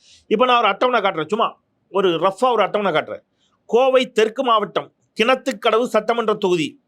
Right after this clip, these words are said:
வெள்ளலூர், பேரூர் அப்படின்னு ஒரு, இது ஒரு சும்மா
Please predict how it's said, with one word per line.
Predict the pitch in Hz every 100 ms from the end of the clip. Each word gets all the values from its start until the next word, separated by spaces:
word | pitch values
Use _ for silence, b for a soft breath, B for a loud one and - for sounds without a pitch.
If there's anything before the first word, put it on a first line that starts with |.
| _ - 147
வெள்ளலூர், | 220 254 240 160 - -
பேரூர் | 220 208 160 -
அப்படின்னு | 151 170 180 285
ஒரு, | 208 190 262 170 123 - _ _ _ -
இது | 285
ஒரு | 370 226 -
சும்மா | 240 277 175